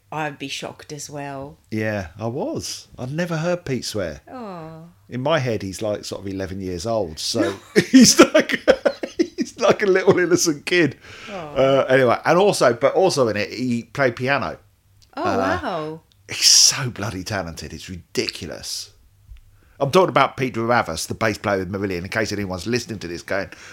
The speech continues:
Speaker 2: "Who, who's their mate Pete? Who's this?"
Speaker 1: Yeah.
Speaker 2: Their mate Pete that they never hear swear and didn't know could play the piano so well.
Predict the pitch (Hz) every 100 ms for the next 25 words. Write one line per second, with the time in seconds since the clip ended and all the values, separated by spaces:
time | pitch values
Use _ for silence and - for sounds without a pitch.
0 | - 120 135 131 139 127 120 127 - 170
1 | 127 - - 117 135 165 160 - - _
2 | - 190 170 151 120 131 120 - 165 147
3 | 104 - 107 101 98 95 92 87 110 90
4 | 85 85 98 90 87 85 92 92 78 101
5 | 87 87 87 87 87 80 78 -